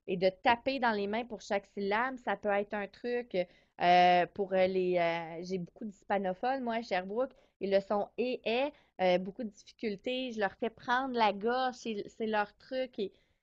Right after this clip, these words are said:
puis ils viennent me revoir, puis quand, quand ils l'ont, puis ils me disent, « Hey, je le sais maintenant. » Puis je pense à toi qui me prends la gorge, tu sais, <laughs> j'ai prends la gorge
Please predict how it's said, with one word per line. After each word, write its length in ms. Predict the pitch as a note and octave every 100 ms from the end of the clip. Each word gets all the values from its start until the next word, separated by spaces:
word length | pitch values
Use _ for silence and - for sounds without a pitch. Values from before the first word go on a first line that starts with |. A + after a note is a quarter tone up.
| _ _ _
puis 160 | A3 -
ils 80 | G#3
viennent 200 | A#3+ B3+
me 80 | A#3
revoir, 460 | G#3 B3+ C4+ C#4
puis 200 | - F#3
quand, 180 | - G3+ - -
quand 160 | - G#3+ A3+
ils 140 | G#3+
l'ont, 160 | A3+ B3+
puis 120 | A#3
ils 80 | G#3
me 60 |
disent, « 240 | F#3+ A#3 A3 -
Hey, 320 | C4 C#4 C4
je 120 | G#3+
le 140 | F#3 F3+
sais 400 | _ - C4 B3+
maintenant. » 460 | G#3 F#3+ - A#3+ B3
Puis 180 | G#3+ F3 _ _ _
je 80 | -
pense 260 | A#3+ B3+ A#3
à 80 |
toi 220 | G#3 A#3+ B3+
qui 120 | A#3
me 100 | G#3
prends 280 | - B3 B3+
la 160 | A3
gorge, 440 | G#3 A3+ A#3+ A#3 -
tu 220 | A#3 B3+
sais, 60 |
<laughs> 40 | G#3
j'ai 200 | G#3+ A#3
prends 280 | - B3+ C4
la 80 | G3+
gorge 400 | G#3+ A3 F#3+